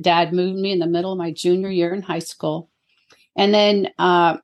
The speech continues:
went on to go to college in Germany. And so before the age of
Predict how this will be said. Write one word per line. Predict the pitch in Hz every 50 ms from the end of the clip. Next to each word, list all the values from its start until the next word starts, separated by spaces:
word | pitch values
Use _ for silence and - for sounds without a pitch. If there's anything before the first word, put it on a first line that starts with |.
| _
went | - 214 214 214
on | 214 214
to | - 208
go | 202 208
to | 196 190
college | - - 175 170 180 180 185 175 -
in | 180 185
Germany. | 175 - 175 170 165 170 165 175 170 170 170 170 170 170 170
And | 160 156 160 156 156
so | - 180
before | 170 185 175 - 247 247 262
the | 254 262 -
age | - - 202 202 196 190 175 - -
of | - 175 175 170 165 160 160 -